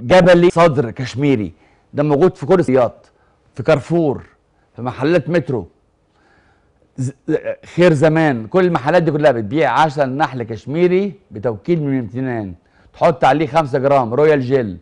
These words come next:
صمغ النحل، جينسنج أحمر، إشنيشيا، كركم، حبة البركة، وتقلب زي سنة الرسول صلى الله عليه وسلم في مية دافية عندها قوة ذاكرة.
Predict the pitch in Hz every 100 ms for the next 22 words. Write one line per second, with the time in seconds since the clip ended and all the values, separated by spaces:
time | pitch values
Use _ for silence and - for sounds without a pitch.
0 | _ _ - 147 139 139 135 120 - _
1 | _ _ - 113 160 117 147 139 143 131
2 | 113 92 - _ _ - 127 - 165 -
3 | 107 90 - _ _ _ _ _ _ _
4 | _ - 196 196 202 214 202 170 139 _
5 | 151 151 143 123 127 123 107 - 71 _
6 | _ 123 113 151 170 185 226 - _ 117
7 | 120 135 120 151 143 135 135 120 131 104
8 | 123 123 120 107 85 101 123 127 147 139
9 | 151 156 123 123 143 120 131 127 110 113
10 | 120 92